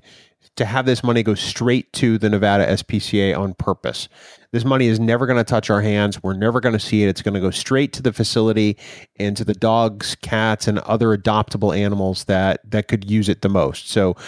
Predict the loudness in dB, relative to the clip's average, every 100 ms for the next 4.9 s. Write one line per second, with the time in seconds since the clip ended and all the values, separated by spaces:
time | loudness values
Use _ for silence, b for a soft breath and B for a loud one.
0 | B B -4 -2 0 0 0 0 0 0
1 | 2 0 -2 -2 0 0 0 -2 -4 -4
2 | -2 -2 0 -2 -6 -8 -8 -6 -8 -12
3 | _ -20 _ -8 -4 0 -2 0 0 0
4 | -4 -2 -2 -4 -6 -4 -2 0 0